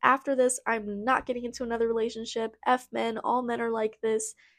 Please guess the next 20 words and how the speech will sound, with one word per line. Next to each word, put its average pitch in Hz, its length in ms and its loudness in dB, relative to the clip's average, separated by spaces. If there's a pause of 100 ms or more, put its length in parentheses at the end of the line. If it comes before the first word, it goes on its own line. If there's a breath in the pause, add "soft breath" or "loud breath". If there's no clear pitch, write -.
(260 soft breath)
That's 233 260 -2
not 220 340 2
a 233 100 -2
good 214 280 0
ideal 208 380 0
to - 100 -14
have, 269 420 -2
because - 400 -4 (320 soft breath)
if 220 140 -6
you 214 160 -10
listen 269 380 2
to 233 120 -8
my 208 140 2
previous 226 500 -2 (220)
episodes, 196 680 0
we 214 320 -8
attract 202 640 -2
what 190 260 -2
we 202 220 -6
are. 254 500 -2